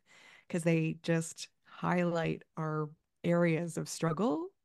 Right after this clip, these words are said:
but with kindness. <laughs> They're not judging us for it, but it's also very revealing of like, "Oh, okay, <laughs> there's a learning part for me.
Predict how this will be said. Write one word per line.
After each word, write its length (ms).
but 260
with 260
kindness. 640
<laughs> 460
They're 100
not 220
judging 360
us 160
for 260
it, 80
but 240
it's 180
also 360
very 280
revealing 600
of 120
like, 240
"Oh, 200
okay, 420
<laughs> 180
there's 420
a 40
learning 340
part 260
for 100
me. 260